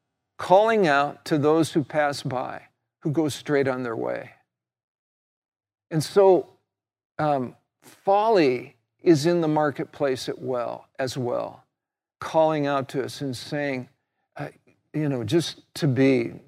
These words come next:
sort of blunt, you know, if you're a man, um,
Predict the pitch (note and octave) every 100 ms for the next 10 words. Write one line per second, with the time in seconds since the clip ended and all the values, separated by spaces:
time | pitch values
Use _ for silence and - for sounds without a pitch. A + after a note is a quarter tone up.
0 | D3+ - D#3+ C3+ A2 B2+ C3 D#3+ C3+ -
1 | _ B2+ C#3 C3+ A#2 C#3+ C3 B2+ C3 C#3+
2 | E3 D3+ - _ _ _ - C#3 B2+ A#2+
3 | -